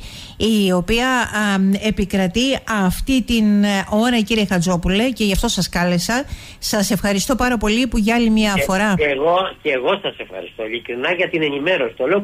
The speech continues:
Speaker 2: πάντα που μιλάμε μαζί. Η ενημέρωση είναι μεγάλο θέμα. Αυτό είναι το θέμα σου συνταξιούχου. Αυτό το ψέμα. Τρακόσιες εβδομήντα χιλιάδες που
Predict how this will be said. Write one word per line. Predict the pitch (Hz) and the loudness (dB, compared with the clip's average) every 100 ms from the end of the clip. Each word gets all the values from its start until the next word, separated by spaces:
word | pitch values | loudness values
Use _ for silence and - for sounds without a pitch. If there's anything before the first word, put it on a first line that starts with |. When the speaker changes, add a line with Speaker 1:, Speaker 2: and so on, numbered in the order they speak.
| - | -2
Speaker 2:
πάντα | 196 202 175 | -2 -2 -4
που | 160 147 | -6 -8
μιλάμε | 123 120 110 | -6 -6 -8
μαζί. | 107 104 - - - - | -14 -16 -18 -20 -20 -6
Η | 160 | -2
ενημέρωση | 202 190 202 202 | 0 2 0 0
είναι | 208 | 0
μεγάλο | 170 165 175 | 0 2 0
θέμα. | - 104 - - - - - - | -2 -8 -10 -20 -20 -20 -20 -10
Αυτό | 202 202 349 | -8 -4 -2
είναι | 311 | 0
το | 214 170 | 0 -2
θέμα | 151 120 | -2 -4
σου | 113 | -8
συνταξιούχου. | 117 110 - - 101 - - - - - - - - | -10 -10 -8 -10 -14 -20 -20 -20 -20 -20 -20 -20 -20
Αυτό | - 254 | -6 -4
το | 233 | -4
ψέμα. | 208 247 220 127 | -4 -2 -2 -2
Τρακόσιες | - 180 180 233 214 | -2 -4 0 -2 -2
εβδομήντα | 196 185 208 196 | -2 0 0 -2
χιλιάδες | 156 208 | 0 -2
που | 208 | 0